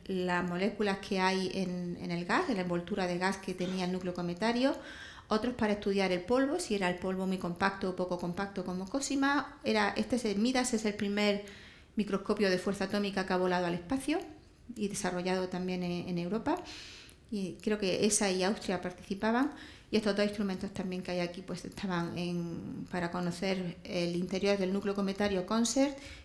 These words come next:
y este es un típico investi-, un experimento de investigación para saber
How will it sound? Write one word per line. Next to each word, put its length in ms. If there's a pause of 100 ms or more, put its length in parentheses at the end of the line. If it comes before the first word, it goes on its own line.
y 80
este 180
es 60
un 100
típico 380
investi-, 500
un 180
experimento 540
de 80
investigación 720
para 220
saber 420